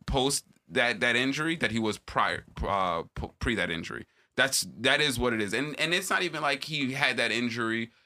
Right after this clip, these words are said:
on his, on his decline. He hadn't been fighting lesser fighters and he, you know, n-,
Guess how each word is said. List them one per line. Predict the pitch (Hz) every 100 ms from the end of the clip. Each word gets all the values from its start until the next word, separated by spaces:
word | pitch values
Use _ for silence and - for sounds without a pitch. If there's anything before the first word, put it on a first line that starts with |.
| _ _ _ _ _ _
on | 147 156 147
his, | 147 131 113 95 - _
on | 127 131
his | 127 120
decline. | 107 - 143 180 85 - -
He | 131
hadn't | 196 208 175
been | 127 131 120 110 _ _
fighting | - 127 127 123
lesser | 120 123 123
fighters | 113 110 107 110 110 110 110
and | 101 98 - _ _
he, | 123 120
you | 113 120 135
know, | 139 120 113 110 92 _ 101
n-, | 120 117